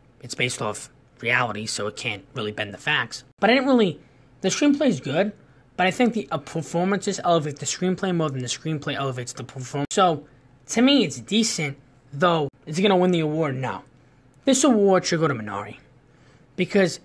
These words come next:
the screenplay in Mor-, Minari is so well written that I,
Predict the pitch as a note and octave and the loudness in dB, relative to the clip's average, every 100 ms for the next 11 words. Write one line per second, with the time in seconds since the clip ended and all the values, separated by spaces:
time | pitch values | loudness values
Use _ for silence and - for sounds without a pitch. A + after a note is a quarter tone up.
0 | - E3 - B3+ B3+ B3+ A3+ F3+ E3+ D#3 | -8 -6 2 4 6 6 4 4 2 0
1 | D3+ E3+ D#3+ C#3+ B2+ A#2 - G3 G#3 F#3+ | -2 0 0 0 -2 -6 -2 2 4 4
2 | F3 D#3+ C3+ B2+ - - _ _ _ _ | 2 0 -2 -6 -12 -20 _ _ _ _
3 | _ - E3+ | _ -2 0